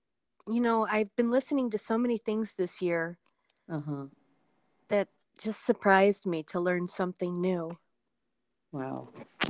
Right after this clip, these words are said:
Speaker 2: Yes, the whole experience feels so fresh and new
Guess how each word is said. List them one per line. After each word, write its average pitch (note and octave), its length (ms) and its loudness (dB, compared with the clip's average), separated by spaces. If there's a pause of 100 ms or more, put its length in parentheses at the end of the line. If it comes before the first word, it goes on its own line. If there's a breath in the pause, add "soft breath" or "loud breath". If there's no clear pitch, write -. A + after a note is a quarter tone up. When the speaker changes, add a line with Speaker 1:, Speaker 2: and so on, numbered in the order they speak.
(640)
Speaker 2:
Yes, D3+ 320 -2
the D#3+ 140 -4
whole A3 180 2
experience A#3 840 0 (100)
feels G3+ 320 0
so A3 160 -2
fresh F#3 400 -4
and G#3+ 180 -2
new F#3+ 260 4